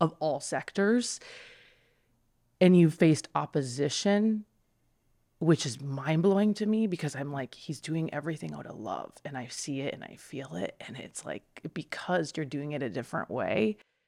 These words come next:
I wanna honor you for being so obedient to the call God has put on your life and showing me and so many others what pure love looks like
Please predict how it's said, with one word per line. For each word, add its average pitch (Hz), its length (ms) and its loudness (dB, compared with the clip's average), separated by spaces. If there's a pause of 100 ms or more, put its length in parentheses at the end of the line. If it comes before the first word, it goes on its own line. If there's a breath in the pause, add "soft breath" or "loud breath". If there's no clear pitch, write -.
(240 soft breath)
I 151 80 4
wanna 170 280 4
honor 151 600 -2 (240)
you 156 160 2
for 143 180 -6
being 151 260 -2
so 147 680 -2
obedient 143 680 -4
to 151 100 -6
the - 100 -4
call 180 520 -2 (100)
God 147 160 0
has 139 160 -6
put - 160 -6
on 143 180 -4
your 139 140 0
life 135 360 -2
and 143 200 -6
showing 156 580 -2 (380 loud breath)
me 143 280 2
and 139 120 0
so 147 160 -2
many 143 260 -2
others 127 560 -6 (120)
what - 400 0 (580)
pure 151 520 0
love 147 360 0
looks - 320 -8
like - 400 -10